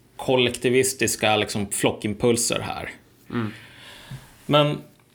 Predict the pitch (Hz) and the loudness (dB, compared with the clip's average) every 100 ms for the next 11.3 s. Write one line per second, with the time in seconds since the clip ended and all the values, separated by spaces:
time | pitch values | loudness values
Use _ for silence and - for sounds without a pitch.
0 | _ _ _ _ _ _ _ _ _ - | _ _ _ _ _ _ _ _ _ -6
1 | 147 151 147 151 156 160 160 165 165 156 | 0 0 0 -2 2 2 2 0 2 4
2 | 156 135 135 135 131 - 135 170 131 120 | 2 4 2 2 2 2 4 6 4 4
3 | 135 - 113 104 - - 147 165 156 151 | 4 4 6 4 0 2 2 4 2 2
4 | 151 151 - 127 220 117 110 107 - - | 0 4 6 8 6 6 6 4 2 -14
5 | _ _ _ _ _ _ - 147 151 202 | _ _ _ _ _ _ 0 2 6 6
6 | 240 175 151 117 123 - 151 - 131 107 | 6 4 4 2 0 4 2 4 0 2
7 | 110 107 104 101 101 98 - 110 113 110 | 4 4 4 4 4 0 0 2 2 0
8 | - - - 139 120 - 131 135 - - | -8 -18 -4 2 2 2 4 4 6 4
9 | - - - - 123 - - - - 135 | 2 -4 -8 -4 -2 -2 -6 -16 -2 0
10 | 120 135 131 127 113 104 - 120 107 - | 2 6 6 6 0 -4 2 0 2 0
11 | 165 - - | 0 0 -6